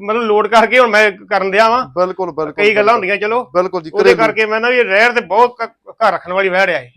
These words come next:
Speaker 2: ਬਿਲਕੁਲ ਜੀ, ਬਿਲਕੁਲ।
Speaker 1: ਹਾਂਜੀ,
Speaker 2: ਜੇ
Speaker 1: ਹਾਂਜੀ।
Speaker 2: ਕਬੀਲਦਾਰੀਆਂ ਦੇ ਇਹਨੇ, ਅ, ਬਿਲਕੁਲ ਨਾ ਹੁਣ ਸਿਰ ਉਤਾਰ ਚੜਾ ਦੇ, ਫਿਰ ਬੰਦਾ ਤੁਹਾਨੂੰ ਪਤਾ ਕੋਈ ਚੰਗੀ ਸ਼ੈ ਵੇਚੇ ਹੀ ਨਾ।
Speaker 1: ਬਿਲਕੁਲ, ਬਿਲਕੁਲ, ਬਿਲਕੁਲ
Speaker 2: ਲਓ
Speaker 1: ਜੀ।
Speaker 2: ਵੀ ਇਹ ਸੌ ਜਿਹੜੀਆਂ ਦੋਸਤੋ ਗਰਜਾਂ, ਸੌ ਲੋੜ, ਲੋੜਾਂ ਪੈ ਜਾਂਦੀਆਂ ਨੇ, ਤਾਂ ਕਰਕੇ ਕਿਤੇ ਨਾ ਕਿਤੇ ਪਰਸੂ, ਪਸ਼ੂ ਜਿਹੜੇ ਆ ਖਰਚ ਕਰਨੇ ਪੈ ਜਾਂਦੇ ਆ।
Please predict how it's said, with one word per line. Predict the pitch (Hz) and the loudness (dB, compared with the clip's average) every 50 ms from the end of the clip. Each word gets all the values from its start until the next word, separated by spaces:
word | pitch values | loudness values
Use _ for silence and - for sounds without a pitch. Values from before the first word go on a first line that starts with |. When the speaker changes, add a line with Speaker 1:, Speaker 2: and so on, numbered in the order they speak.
| 143 131 | -6 -4
Speaker 2:
ਬਿਲਕੁਲ | 170 180 175 170 185 170 | -4 -4 -2 -4 -8 -8
ਜੀ, | 147 151 | -8 -10
ਬਿਲਕੁਲ। | 131 143 139 139 139 147 147 | -10 -10 -10 -10 -10 -8 -6
Speaker 1:
ਹਾਂਜੀ, | 175 180 202 | -2 -2 -2
Speaker 2:
ਜੇ | 214 | 0
Speaker 1:
ਹਾਂਜੀ। | 226 208 | -2 -4
Speaker 2:
ਕਬੀਲਦਾਰੀਆਂ | 175 196 202 208 208 214 214 226 220 226 226 220 | -4 -4 -6 -2 0 0 0 0 0 -4 -4 -2
ਦੇ | 226 226 220 | 0 0 0
ਇਹਨੇ, | 220 226 | 0 -4
ਅ, | 226 196 180 - 196 185 185 175 | -8 -8 -6 -2 0 0 0 0
ਬਿਲਕੁਲ | 170 185 190 190 208 196 | -2 -6 -6 -6 -6 -6
ਨਾ | 185 170 160 170 | -4 -4 -2 -2
ਹੁਣ | 196 202 190 | -2 -4 -6
ਸਿਰ | - 175 175 175 | -8 -8 -6 -6
ਉਤਾਰ | 180 175 180 185 175 170 170 | -6 -2 0 2 2 2 0
ਚੜਾ | 170 208 196 180 190 | 0 0 0 0 0
ਦੇ, | 226 | 0
ਫਿਰ | 226 185 196 190 | -4 -4 -6 -4
ਬੰਦਾ | - 185 180 196 | -4 -2 -2 -2
ਤੁਹਾਨੂੰ | 196 202 196 190 170 | -4 -4 -6 -8 -8
ਪਤਾ | 190 202 208 | -6 -6 -6
ਕੋਈ | 202 196 - | -8 -10 -12
ਚੰਗੀ | 190 185 196 | -14 -16 -16
ਸ਼ੈ | 175 156 190 | -16 -14 -14
ਵੇਚੇ | 180 170 160 - 180 | -12 -12 -12 -10 -10
ਹੀ | 175 165 | -10 -10
ਨਾ। | 147 | -6
Speaker 1:
ਬਿਲਕੁਲ, | 165 208 214 196 202 214 | -4 -2 -2 -2 -2 -6
ਬਿਲਕੁਲ, | 180 175 175 170 170 180 | -4 -6 -8 -8 -10 -10
ਬਿਲਕੁਲ | 156 165 165 165 165 | -10 -10 -10 -6 0
Speaker 2:
ਲਓ | 160 180 214 | 2 2 2
Speaker 1:
ਜੀ। | 220 | 2
Speaker 2:
ਵੀ | 247 240 | 0 -2
ਇਹ | 240 240 247 240 247 240 - 190 | 2 2 2 2 0 -2 -6 -4
ਸੌ | - 190 185 196 208 | 0 0 2 2 0
ਜਿਹੜੀਆਂ | 202 208 220 214 | -2 -4 -6 -6
ਦੋਸਤੋ | 196 175 190 208 196 | -6 -4 -4 -4 0
ਗਰਜਾਂ, | 180 175 160 151 185 185 185 | 0 -2 -2 0 -2 -4 -4
ਸੌ | - 170 175 | -4 -6 -6
ਲੋੜ, | 170 160 160 156 160 | -4 -2 -4 -4 -4
ਲੋੜਾਂ | 165 160 156 147 165 175 | -4 -4 -2 -2 -2 -2
ਪੈ | 170 165 156 | -2 -4 -6
ਜਾਂਦੀਆਂ | 147 156 147 151 165 175 | -6 -8 -12 -8 -8 -6
ਨੇ, | 185 202 208 _ _ _ _ _ _ - | -8 -8 -10 _ _ _ _ _ _ -4
ਤਾਂ | 175 170 175 185 190 | 0 0 2 2 2
ਕਰਕੇ | 196 190 185 185 202 | 0 -2 0 0 -4
ਕਿਤੇ | 196 185 175 185 | -4 -2 -4 -4
ਨਾ | 180 | -4
ਕਿਤੇ | 175 180 180 | -4 -4 -4
ਪਰਸੂ, | 180 180 156 - 190 196 - - | -4 -4 -6 -4 -6 -10 -8 -6
ਪਸ਼ੂ | 180 180 180 202 | -8 -8 -6 -4
ਜਿਹੜੇ | 185 196 190 190 | -4 -2 -2 0
ਆ | 196 196 | -2 -4
ਖਰਚ | - 175 151 135 165 | -4 -8 -12 -10 -6
ਕਰਨੇ | 151 170 160 170 175 | -6 -6 -4 -6 -8
ਪੈ | 170 175 156 147 | -4 -4 -4 -4
ਜਾਂਦੇ | 139 143 139 147 151 | -6 -10 -10 -8 -8
ਆ। | 143 | -8